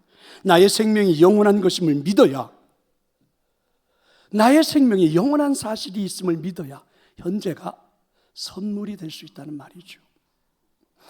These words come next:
오늘 설교 제목인데요, 영원 속에서 지금은 어떻게?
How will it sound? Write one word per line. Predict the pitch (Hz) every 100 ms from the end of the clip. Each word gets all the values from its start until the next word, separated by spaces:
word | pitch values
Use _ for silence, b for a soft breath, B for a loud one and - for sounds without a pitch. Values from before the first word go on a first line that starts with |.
| b
오늘 | 151
설교 | 143 185 175 180
제목인데요, | 160 147 143 131 120 175 - _ _ _ _ _ _ _ _ _ -
영원 | 143 143 170 202 202
속에서 | 190 185 202 - - - _ _ _ _ _ _ _ _ _ _
지금은 | - 151 135 127 160 262 _ _ _
어떻게? | - - - - -